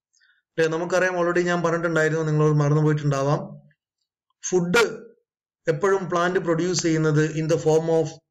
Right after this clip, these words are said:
starch ആണ്. അതേസമയം സ്റ്റാർച്ചിന് ഒരിക്കലും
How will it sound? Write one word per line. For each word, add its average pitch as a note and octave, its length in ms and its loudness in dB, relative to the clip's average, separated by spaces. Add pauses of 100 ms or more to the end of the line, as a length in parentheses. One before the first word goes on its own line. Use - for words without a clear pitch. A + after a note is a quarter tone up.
starch F3 600 -4
ആണ്. G#2+ 180 -12 (920)
അതേസമയം G#3 420 0
സ്റ്റാർച്ചിന് G#3+ 560 -2
ഒരിക്കലും F#3+ 380 -2